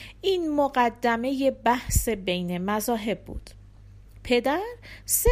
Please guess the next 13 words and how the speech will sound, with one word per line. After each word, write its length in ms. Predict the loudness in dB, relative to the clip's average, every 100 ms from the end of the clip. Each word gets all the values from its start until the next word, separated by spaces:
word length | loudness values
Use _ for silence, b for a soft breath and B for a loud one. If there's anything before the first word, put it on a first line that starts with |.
| 4
بستنی 600 | 0 -2 -2 -2 -2 -2
نانی 380 | 0 -2 -2 -4
خرید. 520 | -8 -10 -12 -18 -20 -20 -20 B B B B
آنها 400 | 0 0 0 0
را 300 | 2 4 2
در 200 | 2 0
سکوتی 800 | 0 0 -2 -4 -6 -6 -4 -6
غیر 420 | -2 0 0 0
معمول 720 | -2 -2 -2 -2 -2 -2 -2
در 240 | 0 0 2
گردش 600 | 0 0 0 -2 -2 -2
روز 480 | -2 -2 -6 -4 -2
یکشنبه‌مان 1200 | -2 -2 -4 -2 -4 -2 0 0 0 -2 -4